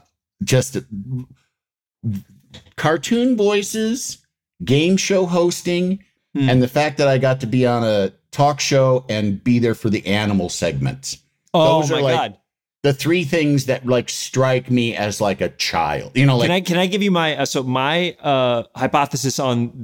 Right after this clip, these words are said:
Speaker 2: 'cause I thought about, 'cause obviously I've watched a lot of late night, uh, uh, late show because of Letterman, then I watched Conan at night. So it's like, um, the thing, I was like, "Why do I love this so much?" When Jack Hanna comes on Letterman,
Speaker 1: Yeah.
Speaker 2: when, you know,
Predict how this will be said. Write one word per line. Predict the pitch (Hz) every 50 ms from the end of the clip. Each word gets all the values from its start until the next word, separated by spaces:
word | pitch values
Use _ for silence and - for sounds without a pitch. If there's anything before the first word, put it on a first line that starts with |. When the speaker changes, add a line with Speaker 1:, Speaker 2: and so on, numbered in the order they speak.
| -
Speaker 2:
'cause | 139 - 123
I | 135 135
thought | - - 165 165 156
about, | 147 147 147 151
'cause | - 131
obviously | 139 131 127 120 123 - 147 127
I've | 104
watched | 117 123 117 -
a | 120
lot | 110 104 117 127 131
of | 123 120
late | 120 120 120
night, | 113 117 110 110 110 - _ -
uh, | 131 113 113 113 104 104
uh, | 127 127 127
late | 107 101 110 120 120 -
show | - - 120 117 113 110 107 107 107 - 113
because | 107 107 - - 113 107 95
of | 104 98
Letterman, | 117 120 117 117 113 113 110
then | 107 107
I | 107
watched | 104 107 107 104 - - -
Conan | - - 117 117 113 113 107 107 107 -
at | - 101 95
night. | 113 117 113 113 110 - _ _ _ _ _ _ _ _ -
So | - 131 127
it's | 120 - -
like, | 131 123 120 110 - -
um, | 117 113 110 110 107 104 104 101 95 - _ _ _ _ _ _ _
the | 135
thing, | 127 - - 185 180 180 190 -
I | 135
was | 127 123
like, | 127 - -
"Why | 104 117 151 175
do | 175 170
I | 190 180
love | 143 131 127 131 135 123 107
this | 110 104 -
so | - 120
much?" | 113 104
When | 107 110 107
Jack | 92 143 156 165 -
Hanna | - 165 165 160 147 135
comes | - - 131 120 110
on | 113 117 113 110
Letterman, | 113 113 113
Speaker 1:
Yeah. | 120 123 135 151 151 143 127
Speaker 2:
when, | 123 127 131
you | 135 135
know, | 143